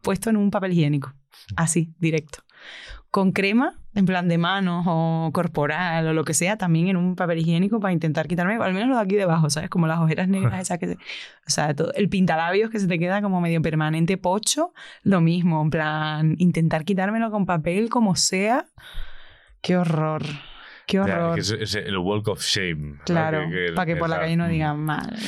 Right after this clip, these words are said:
Speaker 1: esta piba".
Speaker 2: Yo hubo un momento que ya salía por costumbre con las gafas de sol en el bolsillo.
Speaker 1: Ah, yo he salido de fiesta con las gafas de sol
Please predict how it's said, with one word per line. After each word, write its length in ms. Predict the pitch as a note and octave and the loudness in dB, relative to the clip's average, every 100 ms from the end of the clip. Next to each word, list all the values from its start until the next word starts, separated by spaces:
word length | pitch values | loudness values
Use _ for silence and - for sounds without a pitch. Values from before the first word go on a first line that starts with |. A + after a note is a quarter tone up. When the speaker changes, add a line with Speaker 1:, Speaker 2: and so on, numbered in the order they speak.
| - D#3+ | -6 -4
Speaker 1:
esta 220 | - - | -4 -4
piba". 380 | - - E3+ - | -4 -4 -6 -4
Speaker 2:
Yo 220 | - G#2 | -2 0
hubo 80 | G#2+ | 2
un 80 | B2 | 2
momento 480 | B2+ B2 C3 C#3 C#3+ | 2 0 -2 -2 -2
que 180 | G#2 F#2 | -2 0
ya 160 | G2 | 0
salía 540 | G2+ A2+ G#2+ G2+ F2+ D#2+ - | -2 -2 -2 -2 -2 -4 -4
por 480 | E2+ E2 D#2+ D#2 | -2 -2 -2 -4
costumbre 640 | - E2 - G2+ F#2 D2+ C#2+ | -4 -4 -2 -2 -2 -4 -4
con 160 | D#2+ | -4
las 140 | D#2 D#2+ | -4 -6
gafas 300 | E2 F#2+ F#2 | -6 -6 -4
de 60 | |
sol 300 | F2+ F#2+ F#2+ | -2 -2 -2
en 140 | F#2 F2+ | -2 -4
el 100 | F2+ | -4
bolsillo. 460 | F2 E2 G2+ A#2 C#3+ - - | -2 -2 -2 -4 -4 -10 -6
Speaker 1:
Ah, 120 | G#3 | -2
yo 120 | F#3+ | 0
he 40 | E3+ | 0
salido 360 | F3+ F3+ F3+ | 0 -2 -2
de 240 | F3 E3+ E3 | -2 -2 0
fiesta 280 | E3 E3 | 0 -2
con 120 | D#3+ D#3 | -4 -4
las 100 | D#3 | -4
gafas 160 | D#3+ | -4
de 80 | E3 | -2
sol 320 | - D3+ D3+ | 0 -2 -4